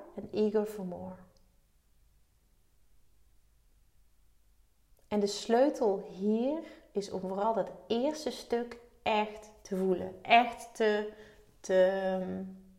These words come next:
ja, te beleven. Maar daar zit precies de mo-, moeilijkheid, de lastigheid, de uitdaging.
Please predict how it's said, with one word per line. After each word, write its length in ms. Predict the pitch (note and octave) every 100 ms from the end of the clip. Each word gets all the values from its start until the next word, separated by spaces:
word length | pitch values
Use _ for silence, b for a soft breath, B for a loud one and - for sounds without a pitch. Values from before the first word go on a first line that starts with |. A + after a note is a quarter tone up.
| -
ja, 500 | A3 C#4+ E4 G#3 - b b b b b _
te 140 | - G#3+
beleven. 800 | A3 G#3 C4+ F#4 - F3 - - - - - _ _ _ _ _ b b b b b -
Maar 180 | G3+ F#3 F3+
daar 440 | G#3 G#3 G#3+ A#3+ A#3 - - _ _ _
zit 220 | - G3+
precies 560 | G3 G3 G3+ G3+ - -
de 180 | - G3
mo-, 140 | G3+
moeilijkheid, 640 | F#3+ G#3 F#3+ F3+ - - -
de 100 | G3
lastigheid, 880 | F#3+ F3+ - - - - G2+ - - _ _ -
de 120 | -
uitdaging. 720 | G3 G3 E3+ E3+ F3+ G#3 G#3+